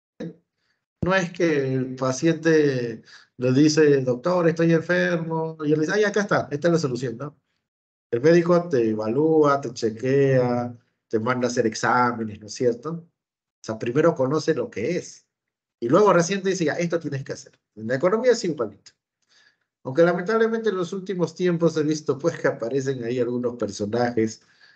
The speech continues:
en redes sociales y que lanzan propuestas y tienen sus seguidores, ¿no? Pero no saben nada de lo que están hablando porque no, no conocen lo que es. Pero ese no va a ser tu caso. Por eso también estás llevando este curso, para que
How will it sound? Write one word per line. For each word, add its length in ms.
en 220
redes 280
sociales 680
y 280
que 180
lanzan 640
propuestas 1000
y 260
tienen 320
sus 180
seguidores, 880
¿no? 160
Pero 300
no 100
saben 340
nada 240
de 80
lo 80
que 80
están 180
hablando 300
porque 160
no, 220
no 180
conocen 460
lo 120
que 180
es. 240
Pero 160
ese 160
no 80
va 80
a 20
ser 140
tu 100
caso. 300
Por 120
eso 160
también 280
estás 180
llevando 260
este 240
curso, 380
para 200
que 200